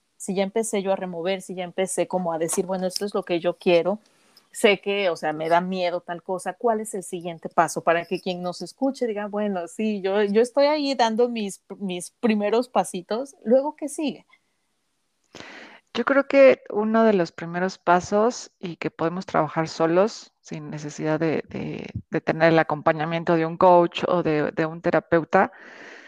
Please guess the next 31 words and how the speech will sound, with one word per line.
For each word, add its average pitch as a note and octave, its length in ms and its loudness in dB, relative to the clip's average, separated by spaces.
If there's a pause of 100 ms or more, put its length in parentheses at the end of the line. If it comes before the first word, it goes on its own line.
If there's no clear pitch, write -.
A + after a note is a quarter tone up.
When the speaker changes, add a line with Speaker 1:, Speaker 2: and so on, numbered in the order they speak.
(400)
Speaker 2:
es G3+ 140 0
comenzar F#3+ 460 4
con G3+ 140 2
una G3 180 2
mente F#3 320 -2
curiosa, E3+ 560 0
Noemi. D3 340 -12 (1300)
Una G#3+ 200 4
mente A3+ 320 4
curiosa G3 600 4
es, F#3 500 2 (460)
eh, E3 420 -2
los F#3 200 -2
miedos B3 340 6
nacen A3+ 580 4
de F3 160 0
una F#3 180 4
certeza G3 600 2
que - 140 -4
tenemos G3 500 -2
de F3+ 120 2
que - 120 -6
las D#3 160 0
cosas F#3 320 -2
no F3+ 160 2
van F3 160 4
a E3+ 60 0
salir D#3+ 300 -2
como E3 200 -4
nosotros - 440 -10
queremos, - 520 -10